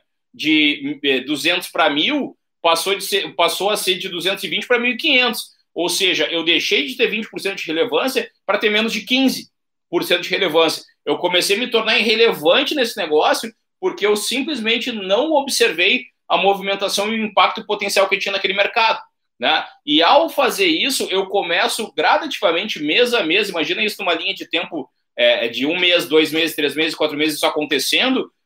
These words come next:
eu começo a me tornar irrelevante pra esse negócio. Então, eu, daqui a pouco, ao comemorar todo mês que eu tô crescendo dez por cento e a música do Rock Balboa tocando,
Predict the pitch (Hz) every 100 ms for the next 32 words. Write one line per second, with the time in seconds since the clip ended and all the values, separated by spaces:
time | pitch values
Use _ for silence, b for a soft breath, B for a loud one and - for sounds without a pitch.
0 | _ _ - - 202 254 226 185 196 220
1 | 220 233 214 214 214 214 202 220 - 208
2 | 247 285 294 - - _ _ _ _ 151
3 | 190 220 175 175 - 170 247 - 302 -
4 | 196 202 196 123 147 196 202 208 214 196
5 | 185 196 202 185 180 180 160 165 170 160
6 | 156 165 160 156 156 143 160 160 147 156
7 | 156 170 151 147 147 139 135 151 156 135
8 | - 165 285 285 151